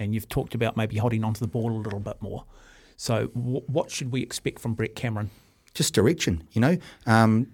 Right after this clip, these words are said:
Speaker 2: you know, I, I imagine he'll send up, um, Geordie and send him up, and then maybe get the forwards running around him,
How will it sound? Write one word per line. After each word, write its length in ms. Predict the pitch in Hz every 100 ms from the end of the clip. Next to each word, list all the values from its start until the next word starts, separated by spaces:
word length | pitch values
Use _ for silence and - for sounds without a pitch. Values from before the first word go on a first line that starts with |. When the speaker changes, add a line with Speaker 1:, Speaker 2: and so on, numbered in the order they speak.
| -
Speaker 2:
you 100 | 113
know, 80 |
I, 140 | 104 113
I 40 | 120
imagine 300 | 120 135 123
he'll 140 | 123
send 280 | - 131 120
up, 240 | 113 -
um, 360 | 110 104 104 104
Geordie 400 | - 127 180 190 - -
and 120 | 98
send 200 | - 110
him 100 | 107
up, 160 | 160
and 100 | 120
then 160 | 107 107 - - -
maybe 220 | 117 117
get 140 | 117
the 80 | 113
forwards 300 | - 127 123
running 240 | 127 131
around 260 | 117 127 151
him, 160 | 180